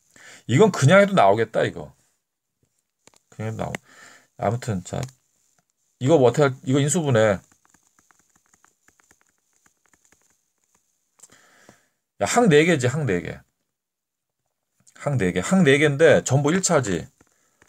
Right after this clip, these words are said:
항 네 개인데 전부 일 차면 어떻게 두 개, 두 개 묶어라. 두 개, 두 개. 그래서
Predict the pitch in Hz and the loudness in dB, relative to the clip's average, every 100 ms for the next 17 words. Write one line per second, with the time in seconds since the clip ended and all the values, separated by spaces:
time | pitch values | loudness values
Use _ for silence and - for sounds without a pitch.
0 | - - 214 156 165 170 156 123 127 151 | -4 -2 2 4 4 0 0 0 0 -2
1 | 151 156 131 98 123 127 127 135 147 123 | -2 -2 0 -2 -4 -4 -2 0 0 0
2 | 107 - - - - _ _ _ _ _ | -4 -4 -10 -10 -14 _ _ _ _ _
3 | _ _ _ _ _ _ _ - 90 - | _ _ _ _ _ _ _ -12 -10 -8
4 | 85 - 120 135 101 | -10 -4 -2 2 0